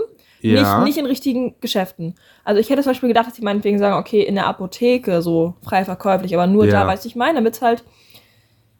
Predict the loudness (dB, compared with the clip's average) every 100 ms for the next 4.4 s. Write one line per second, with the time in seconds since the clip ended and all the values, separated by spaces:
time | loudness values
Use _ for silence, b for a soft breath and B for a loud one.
0 | _ -2 2 4 2 0 _ _ _ -4
1 | -2 -2 -2 -4 0 0 0 -2 0 0
2 | 2 2 0 -2 0 -2 -2 -6 -2 0
3 | 0 0 0 2 2 0 0 -2 -2 0
4 | 0 -2 -4